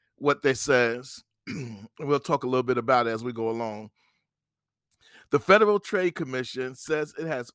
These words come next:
ordered personal finance company Credit Karma to pay a three million dollar penalty for telling consumers they were pre-approved for credit cards for which they were not actually qualified for.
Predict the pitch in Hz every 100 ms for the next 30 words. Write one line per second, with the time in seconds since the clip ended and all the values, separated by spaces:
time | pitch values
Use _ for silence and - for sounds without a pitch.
0 | - 143 160 165 160 - - 170 - 160
1 | 170 - 143 151 151 151 160 - 123 -
2 | 127 127 - 127 127 151 - 147 123 123
3 | 135 139 _ _ _ _ - 139 - 165
4 | 147 156 127 123 - 143 165 175 160 160
5 | 165 160 160 156 156 135 139 143 147 143
6 | - - 170 135 107 117 107 107 - _
7 | _ _ 113 107 - 160 147 160 156 147
8 | - 123 - - 185 170 120 110 110 -
9 | _ _ - 131 127 113 - - 160 175
10 | 175 - - 165 147 123 120 107 - 214
11 | 196 139 - 120 107 107 107 - _ _
12 | _ 113 127 139 - 147 143 127 127 139
13 | 147 147 _ - 135 135 - 143 139 120
14 | - - - 139 147 120 110 113 107 104
15 | 98 - 101 80